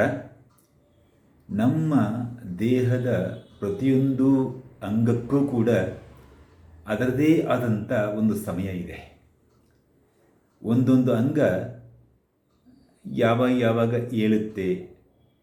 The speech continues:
ಯಾವಾಗ ಯಾವಾಗ ಮಲಗುತ್ತೆ, ಯಾವಾಗ ತುಂಬ ಚಂದದ ಚಟುವಟಿಕೆಯಲ್ಲಿ ಕೂಡಿರುತ್ತೆ ಅನ್ನೋದನ್ನ ತಿಳಿದುಕೊಂಡು ಅದಕ್ಕೆ ತಕ್ಕಂತೆ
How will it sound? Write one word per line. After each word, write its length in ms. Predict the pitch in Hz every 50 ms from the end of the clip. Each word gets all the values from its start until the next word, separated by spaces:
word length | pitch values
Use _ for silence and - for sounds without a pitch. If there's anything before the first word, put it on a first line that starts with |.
| -
ಯಾವಾಗ 640 | 107 107 107 107 110 113 117 123 123 120 123 117 113
ಯಾವಾಗ 360 | 110 110 107 110 113 113 117
ಮಲಗುತ್ತೆ, 1000 | 113 107 98 98 98 101 107 113 113 90 - - - 98 92 92 92 92 - - - - _ _ _ _ _ -
ಯಾವಾಗ 640 | 90 92 95 101 110 123 123 123 127 123 120 120 123 120 110 98 92 - - - - -
ತುಂಬ 480 | 120 120 123 127 127 120 120 110 95
ಚಂದದ 960 | 90 87 - - - 110 110 127 127 123 117 117 113 117 113 95 - - - -
ಚಟುವಟಿಕೆಯಲ್ಲಿ 1120 | - - - 123 120 123 110 123 113 117 123 117 110 110 110 113 113 104 90 - - - - -
ಕೂಡಿರುತ್ತೆ 840 | - 123 127 120 113 104 98 92 90 - 92 90 87 87 90 - - - _ _ _ _ _ _ _ _ _ _ _ _ _ -
ಅನ್ನೋದನ್ನ 680 | 101 104 117 120 123 120 117 110 110 110 110 110 107 107 104 98 - - -
ತಿಳಿದುಕೊಂಡು 1040 | - 104 113 131 143 160 180 180 147 131 120 113 110 123 127 101 92 90 - - - - - _ _ _ _ -
ಅದಕ್ಕೆ 240 | 101 107 113 - 113
ತಕ್ಕಂತೆ 1000 | - - 107 - - - - 151 120 113 98 - - 120 110 - 175 - - -